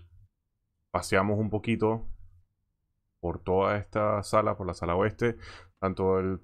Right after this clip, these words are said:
primero como el segundo piso. Em, desbloqueamos algunos acertijos,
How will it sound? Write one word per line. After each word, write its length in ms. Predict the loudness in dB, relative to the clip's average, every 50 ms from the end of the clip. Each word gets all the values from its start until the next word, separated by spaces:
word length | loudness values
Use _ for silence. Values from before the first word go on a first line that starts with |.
| -12 -16 -4
primero 300 | -4 0 2 4 2 2
como 140 | 2 2 0
el 60 | 2
segundo 380 | 2 2 2 2 2 0 0 0
piso. 420 | 0 0 0 0 -2 -2 -2 -6 -16 -20 -18 -18 -18 -20 -20 -20 _ _ _ _ _ _ _
Em, 760 | 0 0 2 2 2 2 0 0 0 0 -2 -2 -2 -4 -6 -8 -12 _ -20 -20 -20 _ _ _ _ _ _ _ _ _ -6 -4 -4 -4 -6 -6 -8 -12 -4 0
desbloqueamos 440 | 2 4 4 4 4 4 4 2
algunos 220 | 2 2 2 0 0
acertijos, 960 | 0 0 -2 -4 0 2 2 2 2 2 0 -2 -2 -4 -6 -10 -8 -6